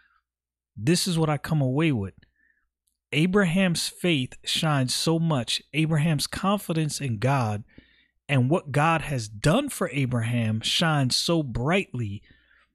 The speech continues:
that even it, this affected even his servants. I'm trying to remember the place where the Bible kinda, kinda says,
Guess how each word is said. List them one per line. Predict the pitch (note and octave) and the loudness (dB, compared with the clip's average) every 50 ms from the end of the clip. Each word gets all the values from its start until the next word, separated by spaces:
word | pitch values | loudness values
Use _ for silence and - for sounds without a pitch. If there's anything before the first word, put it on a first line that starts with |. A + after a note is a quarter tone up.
| _ _ _ _ _ | _ _ _ _ _
that | - B2 B2 C3+ | 0 2 4 6
even | F3+ F#3+ E3 F3 E3 E3+ - - | 4 4 4 2 0 0 -2 -6
it, | D#3+ D#3 - C3 | -8 -8 -2 0
this | D3+ F#3+ - - | 0 0 2 0
affected | D3 - - - - - E3+ E3 - - - E3+ D#3 - _ | -2 -2 -4 -8 -6 -2 -2 -2 -2 -2 -2 -2 -2 -2 _
even | C#3+ F3 F3 D#3 D#3 D3 | 0 0 2 2 2 0
his | B2 - - B2 - | 0 -2 -2 -2 -2
servants. | - - - - E3 D3+ C#3 A#2+ G2+ F2+ - - - - - - _ _ _ _ _ _ _ _ _ _ _ _ _ _ _ _ _ _ _ - | -2 -2 0 2 2 2 0 -2 -6 -10 -10 -10 -10 -10 -12 -16 _ _ _ _ _ _ _ _ _ _ _ _ _ _ _ _ _ _ _ -2
I'm | C3+ C#3 | 0 0
trying | - - F3 F3+ F3 | 2 2 2 2 4
to | F3+ | 4
remember | E3+ D#3 D#3 F3 F3 E3 C#3+ | 4 4 4 4 2 2 0
the | C3+ - | -2 -4
place | - - - E3+ D#3+ D3 - - | -4 -2 0 0 0 0 0 0
where | D3+ C3 | 0 0
the | A#2 A2 | 0 0
Bible | B2+ C3+ D3 D3 C3+ C#3 B2+ | 0 2 2 2 0 0 -4
kinda, | - - - D3+ D3 C#3+ C#3 C3 A#2 - - | -4 -2 0 2 2 2 0 0 -2 -6 -10
kinda | - - D#3+ D3 C3+ A#2+ | -6 -2 0 0 2 0
says, | - - - F3 E3 D#3 D3 C#3 C3 - | 0 -2 0 2 2 4 2 2 0 -2